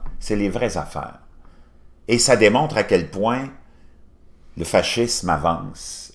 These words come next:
à grands pas. On le voit un petit peu partout. Aux États-Unis, on a vu les républicains au Texas interdire l'avortement après un certain nombre de mois, je pense, ou totalement,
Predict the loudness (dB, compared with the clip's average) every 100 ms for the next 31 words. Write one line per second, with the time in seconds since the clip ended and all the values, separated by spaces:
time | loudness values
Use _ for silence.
0 | -4 2 4 4 4 2 2 0 -2 2
1 | 2 2 0 -6 0 0 0 -4 -2 -2
2 | 0 0 0 -4 -2 0 -2 -4 -4 -4
3 | -6 -8 -18 -20 -20 -20 -20 -20 -20 -4
4 | 0 0 0 -2 0 2 4 2 0 -2
5 | 2 2 2 -2 -8 -10 -14 -16 -18 -20
6 | -20 -20 -14 -4 2 6 6 6 4 6
7 | 6 6 4 4 2 0 -2 -4 0 0
8 | 0 -4 -4 -6 -4 -4 -2 -4 -4 -6
9 | -6 -6 -6 -10 -4 -2 -2 -4 -6 -6
10 | -8 -8 -10 -12 -10 -10 -6 -6 -4 -6
11 | -6 -14